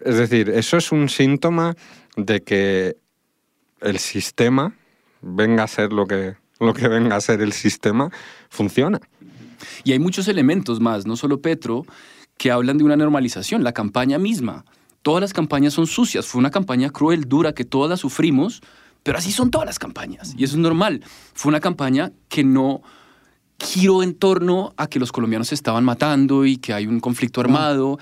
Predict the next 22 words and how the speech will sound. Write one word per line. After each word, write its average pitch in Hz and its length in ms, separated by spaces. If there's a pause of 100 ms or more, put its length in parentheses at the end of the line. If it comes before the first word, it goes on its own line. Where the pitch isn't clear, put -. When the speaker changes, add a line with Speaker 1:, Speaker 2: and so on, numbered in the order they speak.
(120)
Speaker 2:
El 127 80
presidente 127 400
no 151 180
se 165 140
eligió 156 460
por 160 160
su 160 120
postura 123 460
ante 139 240
el 117 80
conflicto. 127 680 (420)
Eso 131 180
es 127 80
una 151 160
cosa 147 260
normal. 143 480
Y 147 60
se 131 100
eligió 123 300
por 151 120
sus 175 120
posturas 131 520